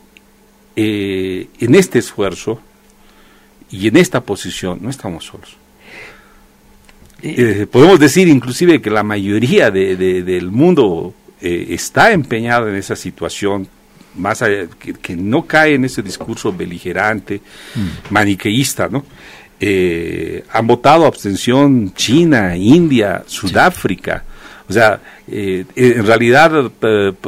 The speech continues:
Speaker 1: serán treinta y cinco votos, pero que representan más de la mitad de la población del mundo, José Luis.
Speaker 2: Eh,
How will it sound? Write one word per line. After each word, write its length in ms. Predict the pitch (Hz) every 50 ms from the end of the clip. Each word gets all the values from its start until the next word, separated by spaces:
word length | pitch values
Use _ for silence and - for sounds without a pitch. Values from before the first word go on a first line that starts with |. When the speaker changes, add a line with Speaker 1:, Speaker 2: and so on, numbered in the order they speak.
| 101
Speaker 1:
serán 280 | - - 113 127 147 143
treinta 240 | 151 151 143 127 175
y 60 | 156
cinco 280 | - 151 151 139 139 120
votos, 380 | 117 135 143 - 143 127 - -
pero 240 | 117 107 107 101
que 140 | - - 98
representan 1160 | 90 87 95 90 - 98 98 - - 127 127 135 131 135 123 113 101 95 90 90 87 90 - - - - - - - -
más 180 | 98 120 139 131
de 80 | 143
la 140 | 113 101 92
mitad 340 | 92 92 90 - - - 135
de 80 | 127 101
la 100 | 87 -
población 480 | - 82 78 80 82 80 101 117 -
del 120 | 92 80 82
mundo, 440 | 95 110 135 143 110 82 73 73 - _ _ -
José 200 | 98 - 98 85
Luis. 240 | 80 80 80 - - - - _ _ _ _ - - - - - - - - - _ _ _ _
Speaker 2:
Eh, 400 | - 117 107 98 98 98 98 95